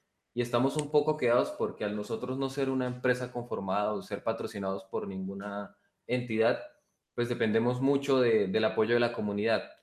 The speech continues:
De hecho, esa es la única razón por la que el juego es, se volvió pago en Steam. Esa y, y, y porque nos quitaron el juego del, del Play Store.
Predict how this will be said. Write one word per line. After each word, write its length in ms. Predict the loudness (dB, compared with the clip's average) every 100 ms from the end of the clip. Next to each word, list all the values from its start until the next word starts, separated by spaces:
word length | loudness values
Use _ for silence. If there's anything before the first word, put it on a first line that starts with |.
| _ _
De 100 | 0
hecho, 260 | 2 2 0
esa 160 | 0 2
es 80 | 2
la 60 |
única 240 | 2 0 0
razón 320 | 0 -2 -4
por 100 | -2
la 140 | -2
que 80 | -4
el 40 |
juego 300 | 0 0 2
es, 220 | 2 0 -4
se 180 | -4
volvió 320 | -2 0 -2 0
pago 200 | 0 0
en 120 | -4
Steam. 220 | -8 -2
Esa 320 | 4 4 4
y, 400 | 2 2 -2 -8 _
y, 640 | -12 -8 -6 -6 -8 -10 -14 _ _ _ _
y 100 | -4
porque 260 | -4 -2
nos 300 | -4 -4 -12
quitaron 500 | -14 0 4 4 2
el 80 | -4
juego 300 | -2 0 2
del, 360 | 0 0 -4 -6
del 180 | -8 0
Play 180 | 0
Store. 260 | 0 -4 -10